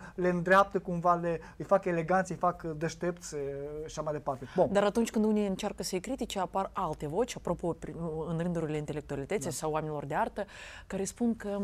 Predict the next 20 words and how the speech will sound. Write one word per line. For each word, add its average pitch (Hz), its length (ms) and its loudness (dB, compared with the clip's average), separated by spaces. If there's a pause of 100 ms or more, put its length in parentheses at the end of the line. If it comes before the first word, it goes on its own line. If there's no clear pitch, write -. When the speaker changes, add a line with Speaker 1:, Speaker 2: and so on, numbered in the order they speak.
Speaker 2:
nu 254 500 4
e 233 160 2
treaba 208 800 -2
unui 190 280 -4
om 185 180 -4
de 170 80 -2
artă 165 300 -6
să - 140 -6
facă 156 280 -10
politică 165 440 -6
sau 165 160 -6
să - 100 -12
se - 120 -8
implice 156 340 -8
în 147 60 -8
politică. 147 320 0
Speaker 1:
Uh, 190 440 6
Speaker 2:
Ultimul 269 320 2
caz, 208 280 0
care, 202 300 2